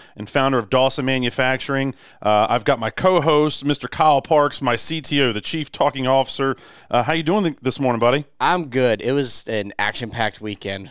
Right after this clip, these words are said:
Speaker 2: Started with a birthday party, and then it went to running errands all over Timbuktu, and,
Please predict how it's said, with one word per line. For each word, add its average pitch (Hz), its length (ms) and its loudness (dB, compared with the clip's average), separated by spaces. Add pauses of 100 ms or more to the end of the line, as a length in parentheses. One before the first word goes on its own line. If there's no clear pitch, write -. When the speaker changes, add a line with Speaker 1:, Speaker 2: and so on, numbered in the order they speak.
Speaker 2:
Started 123 320 0
with 120 160 2
a 110 100 0
birthday 127 360 -2
party, 127 500 2
and 113 180 -2
then 113 120 -2
it 113 80 -2
went 113 180 -2
to 113 160 -2
running 127 420 -2
errands 120 500 -2
all 120 300 2
over 123 200 0
Timbuktu, 123 720 0
and, 107 220 -2